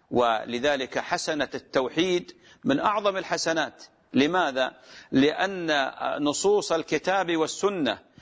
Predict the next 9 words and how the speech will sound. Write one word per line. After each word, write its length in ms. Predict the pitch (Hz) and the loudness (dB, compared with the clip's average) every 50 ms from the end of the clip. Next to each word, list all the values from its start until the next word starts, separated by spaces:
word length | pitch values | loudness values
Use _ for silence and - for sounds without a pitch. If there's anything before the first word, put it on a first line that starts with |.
| - - - - | -20 -12 -4 -2
تشير 500 | 151 139 - - 208 208 196 185 175 175 | 0 0 2 2 4 4 4 4 2 0
إلى 260 | 156 165 165 160 160 | 0 0 2 2 2
أن 400 | 156 143 160 160 160 160 156 156 | 2 0 -2 -4 -2 -2 -2 0
من 220 | 156 156 156 165 | 0 -2 0 0
لقي 360 | 180 202 202 - 180 165 165 | 0 -2 -2 -2 -2 0 0
الله 420 | 160 156 160 170 185 185 165 165 160 | 0 0 0 0 0 0 0 -2 -4
تعالى 600 | - - 156 156 147 165 185 185 175 160 156 151 | -4 0 -2 0 2 2 2 2 2 0 -2 -2
بتوحيد 800 | 147 156 143 - 165 151 151 - - 185 190 180 156 165 156 | -2 -4 -2 0 2 0 0 2 0 2 2 2 2 0 -2
خالص 920 | 139 - - 165 185 185 196 190 175 156 143 123 - - - - - - | -2 -2 0 2 2 2 2 2 0 0 -2 -4 -4 -6 -6 -8 -10 -14